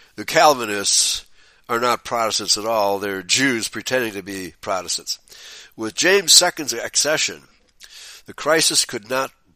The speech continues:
be long delayed. The most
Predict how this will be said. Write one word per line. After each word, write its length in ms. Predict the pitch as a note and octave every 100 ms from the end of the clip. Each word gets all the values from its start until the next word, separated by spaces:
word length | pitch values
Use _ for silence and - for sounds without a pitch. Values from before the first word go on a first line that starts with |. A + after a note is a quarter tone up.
| _
be 100 | A2+
long 400 | G#2 A#2 A2+ G2+
delayed. 600 | G2+ G2 G2+ F#2+ E2+ D#2+ _ _ _ _ - - - -
The 100 | -
most 440 | A2 D3 F#3 -